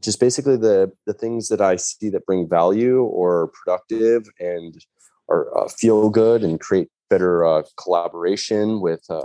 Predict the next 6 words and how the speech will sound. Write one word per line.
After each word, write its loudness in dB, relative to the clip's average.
others 2
and -8
my -20
family 0
members. 2
Uh, 0